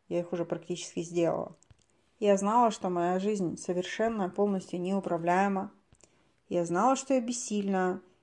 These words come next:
Я знала, что если я начинаю компульсивно есть, то я теряю контроль полностью над собой. И что я не могла поддерживать вот это решение твёрдое, н-, снова не начинать. Я знала всё это. И я с-,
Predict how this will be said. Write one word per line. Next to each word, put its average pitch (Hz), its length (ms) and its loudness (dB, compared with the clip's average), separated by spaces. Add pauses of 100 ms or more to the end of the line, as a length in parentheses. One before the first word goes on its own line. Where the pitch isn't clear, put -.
(160)
Я 170 120 -4
знала, 196 360 0
что 233 200 -6
если 202 280 0
я 202 100 4
начинаю 202 580 0
компульсивно 180 640 -4
есть, 170 400 -2
то 170 80 -4
я 165 360 2 (140)
теряю 175 380 4
контроль 160 460 0
полностью 160 600 -2
над 160 120 -6
собой. 151 540 -4 (600)
И 202 100 -4
что - 180 0
я 196 120 6
не 190 140 2
могла 190 540 6
поддерживать 180 640 0
вот 165 140 -6
это 170 200 0
решение 165 640 -2
твёрдое, 160 720 -4
н-, 175 120 -6
снова 180 340 -2
не 165 240 0
начинать. 160 640 -4
Я 170 140 0
знала 160 360 -2
всё - 200 -12
это. - 220 -12 (720)
И 202 100 0
я 196 540 8
с-, - 120 -10